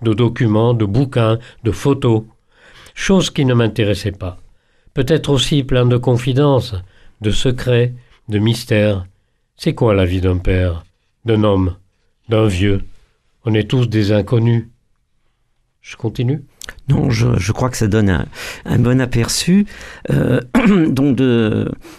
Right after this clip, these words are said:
Speaker 2: du sentiment de, de Diana vis-à-vis de, de la génération précédente et, et vis-à-vis de son père. Et je crois qu'il y a, il y a même un, un endroit plus loin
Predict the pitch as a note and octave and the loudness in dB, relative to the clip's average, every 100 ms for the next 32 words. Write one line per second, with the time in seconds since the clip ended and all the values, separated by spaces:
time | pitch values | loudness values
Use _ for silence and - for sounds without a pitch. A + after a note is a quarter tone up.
0 | - A2 A#2 - D#3 D3 D#3+ D3+ D#3 D#3 | -4 -2 0 0 -2 0 0 2 2 0
1 | C#3+ B2 G2+ G2 G2+ F#2+ F#2 E2+ - - | 2 2 0 0 0 0 0 -2 -6 -18
2 | - - _ - A2+ A2+ A2+ B2 C3 C#3 | -20 -20 _ -6 -2 0 2 2 2 2
3 | A#2+ G2 F#2+ A#2 A#2 A2 G#2+ B2+ A#2+ G#2 | 0 -2 -2 0 2 0 0 0 2 2
4 | G2 F#2+ E2 - - - - - G#2 A2 | 2 0 -2 -6 -12 -20 -20 -8 -2 0
5 | A2+ A#2+ A2+ A2+ A#2 G#2 G#2+ - G2+ A2+ | 2 0 0 -2 -4 -2 -4 -4 -2 0
6 | A#2 A2 G2 F#2+ - G#2+ G#2 G#2 G#2+ G#2 | 0 0 0 0 0 -2 -2 -2 0 -2
7 | G2 - G2+ B2+ C#3 C#3 A2 A2+ A#2+ C#3 | -4 -4 -2 -2 -2 -2 -4 -4 -2 -4
8 | A#2 - - A2+ - - G#2+ G#2+ A2 A#2+ | -4 -6 -6 -4 -4 -4 -2 0 0 0
9 | A2+ G2 - - - - A2+ A#2 A#2 A2+ | 0 -2 -4 -10 -16 -6 0 2 2 0
10 | A#2 - A2 G2+ A#2 C#3+ | -2 -4 -4 0 0 0